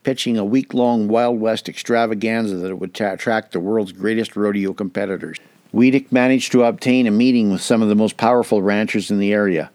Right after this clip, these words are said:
George Lane, sole owner of the Bayou Ranch near Longview, Alfred Ernest Cross of the A seven near Nanton,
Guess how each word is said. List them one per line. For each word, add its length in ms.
George 380
Lane, 500
sole 380
owner 320
of 120
the 60
Bayou 440
Ranch 400
near 80
Longview, 600
Alfred 400
Ernest 360
Cross 400
of 120
the 180
A 80
seven 420
near 180
Nanton, 520